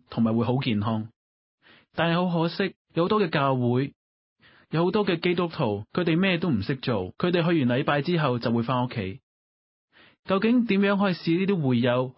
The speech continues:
去變成服侍神嘅工人呢？點樣去使呢啲會眾，呃，去變成神嘅軍隊呢？Well，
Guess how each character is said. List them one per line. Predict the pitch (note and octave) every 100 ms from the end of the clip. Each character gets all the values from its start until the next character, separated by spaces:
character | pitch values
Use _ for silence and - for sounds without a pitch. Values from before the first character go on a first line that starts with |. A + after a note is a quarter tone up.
| -
去 |
變 | D3+ D3+
成 | C#3+ A2+
服 | C3 A2
侍 | C#3+
神 | A#2+ G#2
嘅 | A#2
工 | D3+
人 | D3+ F#2
呢？ | A2+ B2+ - _ _ _ -
點 | G3
樣 | A3+ A3 A3
去 | F3
使 | F3 F#3
呢 | G3
啲 | C#3
會 | A#2+
眾， | A#2 C#3+ C3 B2+ - - -
呃， | D#3 D3
去 | F3
變 | E3 E3+
成 | D#3+ A2 A2
神 | - A2+
嘅 | B2+
軍 | D3+ E3 D3+
隊 | A2+
呢？ | C3 C#3 - _ _ _ _ _ - _
Well， | C3 D3 F3